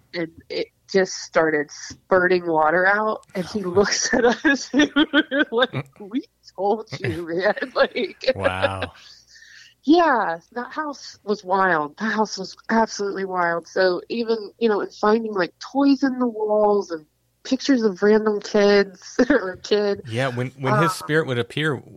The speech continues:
Speaker 2: was he wearing the checkered jacket?
Speaker 1: See, no,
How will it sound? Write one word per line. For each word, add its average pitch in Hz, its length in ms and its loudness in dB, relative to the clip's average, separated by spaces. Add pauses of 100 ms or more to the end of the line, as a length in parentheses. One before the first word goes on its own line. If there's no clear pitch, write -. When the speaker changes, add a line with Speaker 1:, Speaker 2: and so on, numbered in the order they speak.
(180)
Speaker 2:
was 101 200 -8
he 113 100 -6
wearing 104 420 -8 (460)
the 92 240 -12
checkered 107 380 -10
jacket? 101 420 -12 (1400)
Speaker 1:
See, 294 460 2
no, 233 560 2